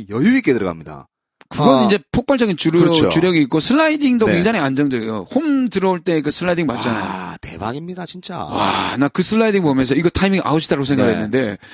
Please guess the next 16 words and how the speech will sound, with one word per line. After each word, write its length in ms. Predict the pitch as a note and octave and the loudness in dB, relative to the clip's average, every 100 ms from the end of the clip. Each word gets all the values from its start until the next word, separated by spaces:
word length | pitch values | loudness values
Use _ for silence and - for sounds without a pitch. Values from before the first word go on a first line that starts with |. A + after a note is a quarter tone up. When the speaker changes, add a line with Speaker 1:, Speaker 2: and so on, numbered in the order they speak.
| - - | -20 -4
Speaker 1:
들어왔어요. 540 | - C#4 D#3+ - B2+ | 0 2 2 2 4
Speaker 2:
슬로우로 500 | G#2 G2 C4 C#4 B3 F#3+ | 4 4 6 6 4 2
보니까 220 | E3+ D#3 | 0 2
용덕한 380 | G#3 C#4+ D4+ D4+ | 2 2 2 2
선수도 300 | C4 G#3+ A#3 | 2 2 0
본인이 240 | G#3 A#3+ | 0 0
무조건 500 | G3+ G3+ C4 - C4 | 2 2 0 0 -2
아웃이다라고 680 | F#3 G#3 A3 G#3+ F#3+ F3 E3 | 2 2 2 2 0 0 -2
비디오 180 | E3 G3+ | 0 0
신청을 300 | G3 F#3 F3 | 2 0 0
했잖아요. 460 | A3+ A#3+ D3+ D3 C3+ | 2 0 2 0 -2
Speaker 1:
네. 340 | A2 G2 E2+ E2 | -4 -6 -6 -4
Speaker 2:
그런데 360 | A3 A3 G3+ | -2 0 0
비디오를 340 | F3+ D3+ F3 D#3 | -2 0 -2 0
보는 160 | C3+ | -2
순간 340 | B2 A2+ A2+ | -4 -6 -10